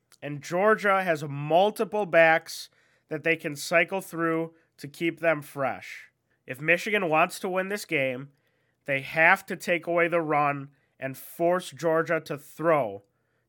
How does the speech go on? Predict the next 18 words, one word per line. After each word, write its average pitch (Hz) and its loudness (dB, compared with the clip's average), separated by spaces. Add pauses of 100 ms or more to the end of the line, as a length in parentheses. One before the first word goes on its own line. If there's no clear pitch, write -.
to 156 -4
allow 160 6
that 151 2
pass 156 0
rush 147 -4
to 147 -10
go 139 -6
to 131 -4
work. 120 -10 (1200)
I'm 175 4
just 185 -8
not 165 4
sure 160 0
that 143 -6
they 139 -6
can 127 -12
do 127 -8
that. 98 -10